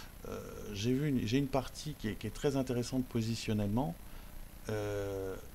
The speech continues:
c'est, par exemple, si les blancs, ici, jouent cavalier F trois, qui est pas un coup, euh, qui est un coup qui a l'air naturel, mais qui est vraiment théoriquement très, considéré comme très mauvais par la théorie, hein. Euh,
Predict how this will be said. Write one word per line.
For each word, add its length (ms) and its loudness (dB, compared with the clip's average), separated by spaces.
c'est, 300 4
par 240 0
exemple, 360 -2
si 260 -4
les 120 6
blancs, 360 0
ici, 300 -2
jouent 140 -2
cavalier 340 6
F 60 -6
trois, 360 -6
qui 100 -6
est 40 -4
pas 140 2
un 160 2
coup, 360 0
euh, 240 4
qui 80 2
est 20 6
un 60 4
coup 220 -6
qui 140 2
a 80 8
l'air 160 8
naturel, 520 6
mais 120 8
qui 180 0
est 20 8
vraiment 360 8
théoriquement 500 6
très, 240 -2
considéré 360 2
comme 180 4
très 220 4
mauvais 260 8
par 140 4
la 120 4
théorie, 460 2
hein. 80 -4
Euh, 640 6